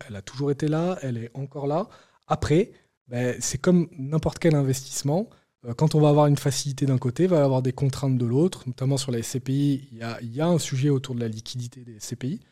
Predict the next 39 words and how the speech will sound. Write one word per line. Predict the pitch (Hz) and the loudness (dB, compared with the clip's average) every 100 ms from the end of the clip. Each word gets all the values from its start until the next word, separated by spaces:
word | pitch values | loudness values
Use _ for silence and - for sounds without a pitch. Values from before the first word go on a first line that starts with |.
| _ _ _ - | _ _ _ -8
Hein, | |
parce | 156 | -8
qu'aujourd'hui, | - 117 110 113 117 143 147 | -4 -4 -4 -6 -2 0 0
euh, | 113 110 110 | -2 -4 -6
si | - | -6
on | 113 | -4
veut | 113 | 0
sortir, | - 139 - 160 151 | 0 0 0 0 0
si | - 123 | -2 -4
les | 123 123 127 | -2 0 0
investisseurs | 123 120 - 143 | -4 -4 -4 -2
devaient | 127 117 | -2 -2
sortir | - - - 160 | -4 -4 0 2
massivement | 151 131 - 143 147 | 2 0 0 0 2
des | 135 | 0
S | 120 | -2
C | - | -6
P | 127 | -4
I, | 135 147 | -4 -6
ben, | - _ _ - | -12 _ _ -10
ce | - | -8
serait | - 117 - _ | -6 -8 -10 _
très | - - 180 | -6 2 2
compliqué | 175 175 165 151 175 | 4 2 2 2 2
pour | 151 | 4
les | 131 | 0
sociétés | - 131 127 127 | 0 -6 -4 -4
de | |
gestion | 123 127 - 139 | -2 -4 -2 -2
de, | 127 113 113 110 - _ _ _ | -2 -4 -6 -8 -18 _ _ _
de | 117 | -20
pouvoir | - 127 127 | -6 -2 -2
assurer | 117 - - 143 143 135 - | -2 -4 -2 2 2 0 -10
la, | 117 110 117 | -12 -8 -4
la | 117 | -4
liquidité | 117 117 131 123 123 | -6 -8 -8 -8 -10
de | - | -6
ça. | 196 - _ _ _ _ 120 | -6 -6 _ _ _ _ -8
Euh, | 120 120 120 | -4 -2 -4